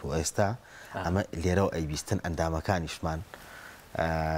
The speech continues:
Speaker 1: گفتوگویەکی تێر و تەسەر لەگەڵ وەزیری تەندروستی کراوە بە خۆشحاڵیەوە، ئامادەی دەربڕیوە بۆ هاوکاریکردن و هەماهەنگیکردنی کاری کەڵەشاخ و بە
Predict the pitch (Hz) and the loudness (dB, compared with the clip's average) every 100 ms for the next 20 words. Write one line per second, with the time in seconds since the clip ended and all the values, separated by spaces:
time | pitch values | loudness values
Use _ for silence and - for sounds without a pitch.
0 | 78 69 67 - - - - 101 95 98 | 0 -2 -8 -14 -20 -20 -6 -2 0 2
1 | 90 101 92 85 - 95 87 90 - 92 | 4 4 4 0 2 2 2 0 2 2
2 | 85 92 90 87 - 95 92 90 76 78 | 4 2 2 2 2 0 0 -2 -2 -4
3 | - 95 - 92 85 76 - 80 - 82 | -2 -4 0 2 4 2 -2 -4 0 2
4 | 80 90 87 92 90 - - - - - | 2 4 4 2 0 -6 -16 -16 -12 -2
5 | 85 80 80 87 87 78 87 85 82 90 | 0 2 2 2 2 2 0 0 2 2
6 | 87 90 92 - - - - 82 90 78 | 4 2 0 -6 -18 -20 -2 2 2 2
7 | 82 76 - 78 76 - 73 90 87 80 | 0 -2 -2 -2 -2 -2 -2 0 0 0
8 | 80 73 73 78 73 76 - 71 - 90 | -2 0 0 -2 -2 -6 -6 -6 -2 -2
9 | 82 - 85 76 - 80 76 - 92 87 | 0 0 0 -2 -2 -2 -2 0 0 2
10 | 101 101 - - - - - - | 0 0 0 -10 -14 -14 -8 -2